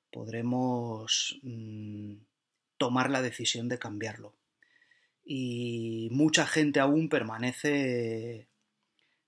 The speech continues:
permanece dormida en esa especie de, de no creencia de la realidad que vivimos. Pues bien, como leéis en el título del vídeo de hoy,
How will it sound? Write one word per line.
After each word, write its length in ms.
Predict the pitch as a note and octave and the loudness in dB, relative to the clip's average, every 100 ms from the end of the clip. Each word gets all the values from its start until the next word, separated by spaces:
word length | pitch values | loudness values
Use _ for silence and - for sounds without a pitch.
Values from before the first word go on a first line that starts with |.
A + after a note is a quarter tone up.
| _ | _
permanece 840 | C3 A#2+ A2+ A#2+ B2+ - D3+ C#3+ C3+ | -6 -2 -2 0 0 2 2 2 0
dormida 680 | C3 A#2+ C3+ D#3+ D3 D3+ | -2 0 2 4 4 2
en 160 | C#3+ A#2+ | 2 0
esa 260 | B2 C3 B2 | 0 -2 -2
especie 540 | - C3+ B2+ C3+ B2+ | -2 -2 -4 -2 0
de, 720 | B2 A#2+ A#2+ A2+ A2+ A2+ A2 _ _ _ _ - | 0 0 -2 -2 -4 -6 -8 _ _ _ _ -12
de 480 | B2 A#2+ A2+ A2+ - | -6 -4 -4 -6 0
no 320 | C#3 D3 D3+ | 4 4 4
creencia 640 | D3 B2+ C#3 C#3 D3 C#3+ | 4 4 4 2 2 0
de 760 | C3+ A2+ A2 G#2+ G#2+ G#2+ G#2+ - - | 0 -4 -4 -8 -10 -12 -16 -16 -6
la 140 | A#2 | -6
realidad 540 | A#2 A#2 G#2+ A2 A#2+ | -2 -4 -4 -4 -4
que 120 | - C3 | -2 -4
vivimos. 560 | G#2+ A2+ G#2 - - _ _ _ - - - - - - - | -2 -6 -8 -10 -14 _ _ _ -20 -20 -18 -18 -18 -20 -10
Pues 140 | - A#2+ | -6 2
bien, 180 | D#3 D3+ | 4 4
como 200 | C3+ B2+ | 2 4
leéis 360 | C3 E3+ - | 4 6 6
en 160 | F#3 D#3 | 6 4
el 340 | C3+ C3 A#2+ | 4 0 -2
título 400 | - D#3 E3+ D#3 | 0 2 4 4
del 200 | B2+ A#2 | 2 0
vídeo 260 | A#2+ C#3+ E3 | 2 4 4
de 160 | B2+ A#2+ | 4 0
hoy, 300 | B2 A2 | -2 -2